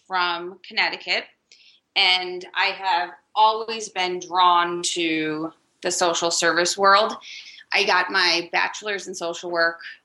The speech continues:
in, I don't know, years ago, and I've just been doing social work for probably, like, the last fifteen, sixteen years,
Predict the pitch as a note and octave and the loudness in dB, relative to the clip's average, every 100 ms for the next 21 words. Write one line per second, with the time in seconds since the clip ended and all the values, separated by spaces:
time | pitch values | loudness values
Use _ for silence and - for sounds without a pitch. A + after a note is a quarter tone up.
0 | _ _ _ _ _ _ - F3 D#3 C#3+ | _ _ _ _ _ _ -8 -4 -4 -4
1 | C#3 - - _ _ _ - _ E3+ D#3 | -6 -10 -20 _ _ _ -20 _ -8 -6
2 | C3+ D3+ E3 D#3+ D3 A#2+ E3 - F3+ E3+ | -2 0 0 -2 -2 0 -2 0 2 4
3 | E3+ G3+ G3 - F#3+ F#3 F3+ F#3 F3 F3 | 4 2 0 2 0 0 0 2 2 0
4 | F3+ F3 E3+ D#3+ E3+ A3 G3+ F#3 E3 - | -2 0 0 0 -2 0 4 4 2 0
5 | D#3+ D#3 D3+ - F3 - F3 E3+ D3 - | 0 0 -2 -12 -12 -8 -8 -10 -14 -10
6 | E3+ D#3 D3+ E3 F#3+ | -6 -2 0 0 -4